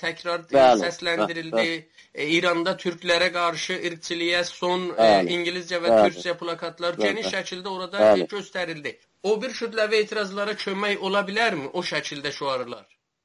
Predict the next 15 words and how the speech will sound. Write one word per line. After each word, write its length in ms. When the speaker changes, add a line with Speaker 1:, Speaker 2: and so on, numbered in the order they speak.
Speaker 2:
Bə-, 260
e, 20
bəli, 380
yüz 260
faiz 340
belədir. 540
Yəni 480
demək 260
olar 300
ki, 400
elə 220
bizim 360
də 140
gələcəyimiz 640
nöqtə 240